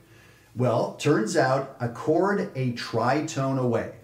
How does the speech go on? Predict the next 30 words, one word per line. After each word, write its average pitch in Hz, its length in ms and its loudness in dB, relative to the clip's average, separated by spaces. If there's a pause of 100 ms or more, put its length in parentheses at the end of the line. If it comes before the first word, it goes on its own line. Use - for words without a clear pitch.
A 107 60 -6
tritone 147 680 2
means 117 280 0
three 143 380 -2
full 147 420 -2
tones. - 760 -6 (760)
The 139 120 0
interval 180 500 2
of 120 120 -4
three 123 220 0
full 117 240 0
tones 107 520 -2
is 110 180 -4
called 113 240 0
an 104 100 -4
augmented 104 520 -4
fourth - 680 -6 (320)
or 104 120 -4
a 101 60 -2
flat 101 600 -6
fifth. 127 480 -4 (320)
So 165 160 4
what 151 360 2
is 151 200 2
three 147 260 4
full 135 200 -2
tones 123 300 0
from 120 180 -2
a 110 60 0
G? 110 400 -2